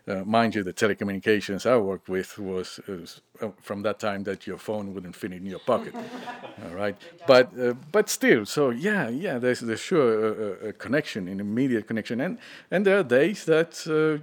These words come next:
y-, I can readily see it. So to answer your question, maybe. <laughs> Uh, it's, it's, it's a mixed bag.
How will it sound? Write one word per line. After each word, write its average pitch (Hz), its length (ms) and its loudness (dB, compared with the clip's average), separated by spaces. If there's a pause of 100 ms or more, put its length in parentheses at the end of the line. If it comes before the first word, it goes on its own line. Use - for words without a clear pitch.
y-, 123 300 -16 (240)
I 135 160 8
can 113 200 -4
readily 113 320 2
see 131 260 -6
it. 73 100 -12 (360)
So 160 200 8
to 151 160 4
answer 170 180 4
your 165 120 4
question, 175 1300 -6
maybe. 101 240 -8 (200)
<laughs> - 220 -6 (340)
Uh, 117 400 -2 (280)
it's, - 300 -16 (200)
it's, - 500 -16 (720)
it's - 180 -10
a 110 60 -4
mixed 107 320 -6
bag. - 220 -10